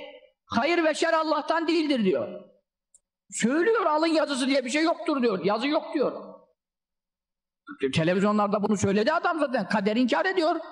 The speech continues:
"Ve bil kaderi hayrihi ve şerrihi minallahi teala amentü" de.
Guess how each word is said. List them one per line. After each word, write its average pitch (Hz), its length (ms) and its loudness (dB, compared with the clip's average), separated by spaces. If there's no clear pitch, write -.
"Ve 190 120 2
bil 226 120 0
kaderi 240 360 2
hayrihi 247 480 2
ve 202 60 2
şerrihi 277 360 0
minallahi 233 440 2
teala 262 520 2
amentü" 269 540 0
de. 254 260 2